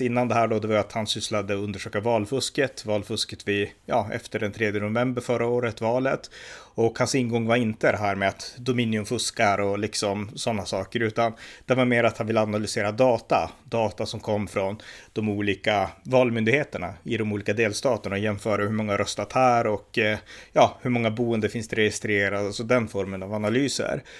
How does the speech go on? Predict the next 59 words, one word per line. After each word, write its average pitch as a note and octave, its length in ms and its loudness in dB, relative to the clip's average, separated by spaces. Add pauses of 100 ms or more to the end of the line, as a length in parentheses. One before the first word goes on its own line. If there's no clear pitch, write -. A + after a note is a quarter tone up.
Och - 280 -6
han A2+ 140 2
menar G#2 240 2
ju G2+ 60 -2
att - 180 -10
det A2 100 2
finns A#2 200 -4
en A#2 100 -2
möjlighet A#2+ 600 2
att, - 480 -2
eh, G2+ 240 2 (180)
ja, D#3+ 300 0
att - 220 -4
Joe A2 60 -4
Biden G2+ 320 2
inte G2+ 200 -2
vann D3 320 4 (420)
och A2 240 -2
att, G#2+ 340 0
eh, A2 220 4 (120)
det A#2 100 -4
förekom A2+ 480 0
oegentligheter, A#2+ 1000 2
men A2+ 200 -2
att G#2+ 100 0
det A#2+ 60 -4
går A#2 120 -2
inte A2 140 -4
att - 60 -4
utreda G#2+ 640 0
vad G#2 240 0
som G#2 120 -8
faktiskt G#2 360 -8
är A2+ 40 -8
sant. A2 460 -4 (220)
Men A#2+ 140 0
däremot A#2+ 360 4
finns A2+ 200 -4
det A#2 60 0
ett A2 80 -4
mörkertal A2 580 0
som G#2 140 -6
gör G2+ 120 0
att F#2 140 -4
Trump C3+ 280 -2
kan G#2 180 -2
mycket F#2 220 -6
väl F#2 140 0
ha G2 60 -2
vunnit, G#2+ 480 -2
men G#2+ 140 -2
han G#2+ 80 -2
säger A#2 220 2
inte F#2 160 -6
att G2 60 -6
det A2 60 -4
verkligen G2+ 320 -4
var C3+ 180 6
så, A#2+ 320 -6